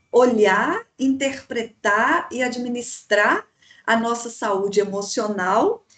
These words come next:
que desta saúde emocional, cuidando do que nós pensamos e sentimos e como que nós lidamos com essas emoções no re-, na relação com o outro, nós estamos cuidando da nossa saúde mental e, consequentemente,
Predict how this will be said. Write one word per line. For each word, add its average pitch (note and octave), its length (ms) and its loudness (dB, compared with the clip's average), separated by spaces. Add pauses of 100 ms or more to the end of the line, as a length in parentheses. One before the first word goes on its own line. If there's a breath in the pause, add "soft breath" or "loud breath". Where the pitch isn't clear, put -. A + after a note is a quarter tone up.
(300 soft breath)
que - 140 4
desta D#4 680 -2
saúde B3 440 -4
emocional, A#3 580 -2
cuidando B3+ 420 0
do A#3+ 120 -4
que B3+ 120 -6
nós A#3+ 240 -2
pensamos C4+ 720 -2
e D4 60 2
sentimos A3+ 720 -2
e G#3+ 80 -2
como E4 280 6
que E4+ 120 0
nós C4 240 2
lidamos F#3+ 680 -2
com F#3+ 120 -4
essas F#3 360 -2
emoções F3 1040 -2 (120)
no A#3 340 8
re-, A3+ 260 2
na A#3 120 -2
relação G3+ 560 -6
com F#3+ 120 -6
o - 20 0
outro, F4 760 -2 (160)
nós C4+ 240 0
estamos C#4 360 -4
cuidando B3+ 380 -2
da B3+ 100 -4
nossa C4 260 -6
saúde C4+ 400 0
mental C#4 720 2 (260)
e, E4 100 0
consequentemente, C4+ 1160 -2